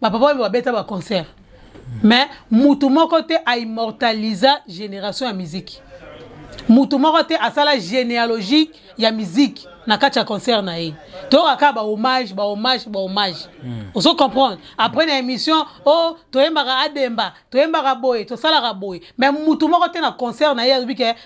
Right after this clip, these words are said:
Speaker 1: na produit concert na nga, je vais commencer de tel artiste jusqu'à,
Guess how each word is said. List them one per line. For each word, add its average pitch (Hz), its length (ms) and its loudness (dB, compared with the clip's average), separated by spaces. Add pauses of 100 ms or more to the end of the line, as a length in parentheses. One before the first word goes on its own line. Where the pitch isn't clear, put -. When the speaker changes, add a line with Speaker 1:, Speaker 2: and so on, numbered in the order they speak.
Speaker 1:
na 247 180 2
produit 233 360 -4
concert 233 380 0
na 202 120 -2
nga, 240 280 2 (200)
je 202 100 -12
vais 285 100 0
commencer 262 500 0 (220)
de 214 120 -2
tel 294 220 4
artiste 226 480 0
jusqu'à, 226 420 0